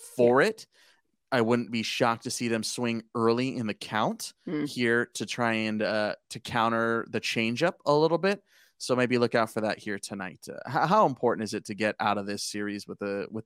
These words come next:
Speaker 1: two of three?
Speaker 2: Oh, it's very important 'cause they're right behind Baltimore in the standings.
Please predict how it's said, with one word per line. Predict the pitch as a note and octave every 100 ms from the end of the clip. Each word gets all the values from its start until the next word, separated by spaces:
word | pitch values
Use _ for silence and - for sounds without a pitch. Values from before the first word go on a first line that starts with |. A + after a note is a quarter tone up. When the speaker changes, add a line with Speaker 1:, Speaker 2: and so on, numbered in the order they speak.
| -
Speaker 1:
two | - G2+
of | F#2+
three? | F#2+ G2 - _ _ _ _ _ _ _
Speaker 2:
Oh, | F#3+
it's | E3
very | - G3+ B3
important | D#3 B2+ B2+
'cause | -
they're | G3
right | G3 G3
behind | E3 C#3+ F3 D3 C3 -
Baltimore | C3+ E3 C3+ - C#3+ - -
in | C#3
the | C3+
standings. | C#3+ D3 C#3+ C3+ -